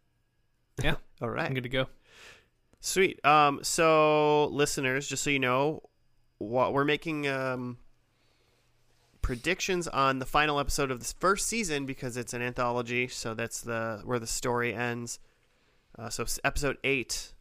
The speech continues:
Speaker 2: of Slasher season one, The Executioner. These are what the predictions are for.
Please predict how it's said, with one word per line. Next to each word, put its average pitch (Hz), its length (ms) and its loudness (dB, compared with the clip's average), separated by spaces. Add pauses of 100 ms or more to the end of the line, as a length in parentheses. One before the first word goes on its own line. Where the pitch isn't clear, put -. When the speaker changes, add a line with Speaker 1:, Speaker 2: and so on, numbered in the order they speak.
(320)
Speaker 2:
of 113 460 -6 (160)
Slasher 117 880 -4 (440)
season 117 360 -8
one, 113 160 -8
The 107 80 -12
Executioner. - 720 -12 (140)
These 196 240 -4
are 147 40 -2
what 120 120 -10
the 127 60 -16
predictions - 420 -10
are - 60 -20
for. - 420 -12